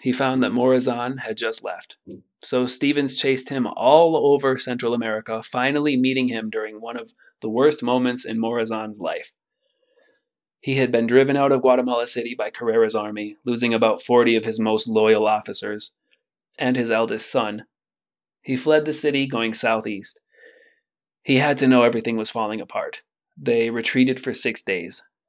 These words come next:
Stevens was in a Salvadoran town called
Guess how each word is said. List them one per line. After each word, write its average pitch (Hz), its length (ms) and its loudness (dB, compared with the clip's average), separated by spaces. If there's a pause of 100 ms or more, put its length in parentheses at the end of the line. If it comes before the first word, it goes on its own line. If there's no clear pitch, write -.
(760)
Stevens 160 500 0
was 143 180 6
in 135 120 2
a 127 60 0
Salvadoran 127 760 4
town 110 400 -8
called 110 380 -4